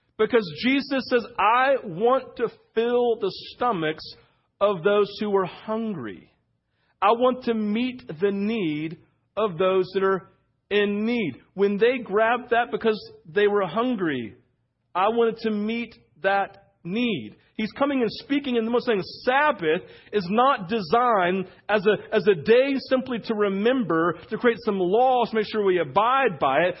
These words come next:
Sabbath was created to point to the need for salvation and restoration and healing from the only one who could give it. So what I wanna do this morning, I just wanna kinda dive into,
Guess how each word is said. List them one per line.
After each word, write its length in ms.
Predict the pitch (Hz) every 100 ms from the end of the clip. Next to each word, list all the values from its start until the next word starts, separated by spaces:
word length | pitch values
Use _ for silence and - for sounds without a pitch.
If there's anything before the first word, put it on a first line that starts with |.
| -
Sabbath 560 | - - 254 262 294 262
was 160 | 262 220 -
created 500 | 226 214 254 247 -
to 80 |
point 440 | 208 - 262 254 165 - -
to 80 | 202
the 80 | 220
need 500 | 214 240 294 285 -
for 260 | 190 180 185
salvation 960 | - 226 208 175 214 262 - 285 269 214
and 140 | 208
restoration 840 | 220 214 202 190 226 262 - 247
and 160 | 196 185
healing 380 | 156 254 220 196 -
from 140 | - 240
the 140 | 240 214
only 400 | 226 254 247 254
one 320 | 240 240 240
who 160 | 196 220
could 360 | 220 202 170 131
give 200 | 202 170
it. 300 | 139 98 _ - - _ _ _ _ _ _ _ _ _ _ _ _ _ _ _ _ _ _ _
So 140 | -
what 40 | 254
I 40 |
wanna 120 | 254
do 60 | 254
this 120 | 233
morning, 180 | 247 226
I 40 | 226
just 100 | 240
wanna 120 | 233
kinda 160 | 226
dive 500 | 180 185 214 240 233 196
into, 460 | 208 240 233 190